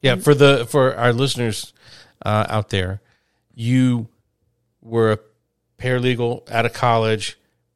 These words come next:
Speaker 1: then you quit that and went into selling real estate, and then you quit that
Speaker 2: And
Speaker 1: and
Speaker 2: went
Speaker 1: went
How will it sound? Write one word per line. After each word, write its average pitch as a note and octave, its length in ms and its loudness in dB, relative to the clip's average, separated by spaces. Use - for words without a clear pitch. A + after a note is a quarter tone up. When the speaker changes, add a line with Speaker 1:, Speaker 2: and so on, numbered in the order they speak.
Speaker 1:
then A#2 260 -2
you G#2+ 500 -2
quit - 280 -2
that B2 180 2
and A#2 100 -2
went A#2 160 -2
into G#2 380 -4
selling B2+ 400 0
real A#2+ 220 -2
estate, G#2 400 -4
and G#2 140 -10
then G#2+ 440 -2
you G#2 120 -12
quit D#3+ 300 0
that B2+ 380 2
Speaker 2:
And B2 80 -2
Speaker 1:
and A#2+ 160 0
Speaker 2:
went A#2 220 0
Speaker 1:
went F#2+ 120 -20